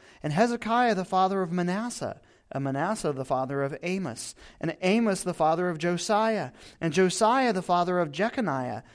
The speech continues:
and his brothers, and at the time of the deportation to Babylon. And after the deportation to Babylon, Jeconiah was the father of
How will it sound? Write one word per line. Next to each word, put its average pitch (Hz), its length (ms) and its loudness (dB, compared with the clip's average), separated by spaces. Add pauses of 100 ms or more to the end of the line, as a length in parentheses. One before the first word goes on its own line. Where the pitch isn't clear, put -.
(360)
and 175 140 4
his 156 120 4
brothers, 170 560 -2 (160)
and 160 120 2
at 180 140 2
the 180 60 -4
time 208 300 0
of 196 80 0
the 160 60 -2
deportation 175 880 -2
to 165 300 -4
Babylon. 170 680 -2 (520)
And 151 140 0
after 185 460 0
the 233 100 -4
deportation 135 720 -4
to 120 60 -12
Babylon, 123 480 -6 (460)
Jeconiah 156 600 0
was 190 140 -4
the 165 120 -6
father 170 440 2
of 190 160 0